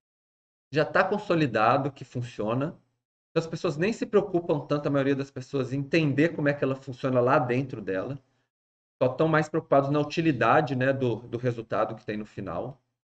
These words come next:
Você não é obriga-, obrigado a entender como ela funciona lá dentro pra você interpretar o resultado no final,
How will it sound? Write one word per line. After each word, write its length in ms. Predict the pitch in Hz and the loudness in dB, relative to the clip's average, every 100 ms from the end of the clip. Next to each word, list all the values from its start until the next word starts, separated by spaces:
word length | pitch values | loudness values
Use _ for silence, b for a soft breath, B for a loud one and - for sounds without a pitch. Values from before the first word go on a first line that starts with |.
| _ | _
Você 60 | 127 | 0
não 180 | 135 151 | 2 6
é 60 | |
obriga-, 520 | 143 147 160 143 139 - | 6 6 4 2 0 -2
obrigado 800 | 123 120 139 120 120 139 131 107 | -2 0 0 2 4 4 2 -2
a 80 | 127 | -2
entender 480 | 139 165 139 127 170 | 0 2 2 4 2
como 140 | 180 156 | 2 0
ela 120 | 143 | -2
funciona 380 | - 127 127 127 | -4 -6 -4 0
lá 120 | 117 | 0
dentro 320 | 110 107 113 | -2 -6 -6
pra 120 | - | -6
você 200 | 110 117 | -6 -6
interpretar 520 | 139 135 123 110 110 107 | -8 -8 -10 -8 -6 -6
o 40 | |
resultado 480 | 104 101 98 90 92 | -8 -8 -8 -8 -10
no 80 | 95 | -16
final, 480 | - 101 98 147 | -14 -12 -10 -14